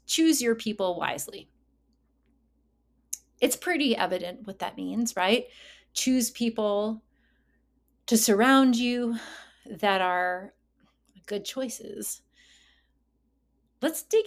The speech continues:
into that a little further because I think this is such an important aspect of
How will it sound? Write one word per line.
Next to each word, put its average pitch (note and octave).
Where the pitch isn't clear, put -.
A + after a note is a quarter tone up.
into F4
that G3+
a G3
little F#3
further F#3+
because C4+
I B3+
think C#4+
this E4+
is -
such -
an A#3
important G3+
aspect G#3
of F#3+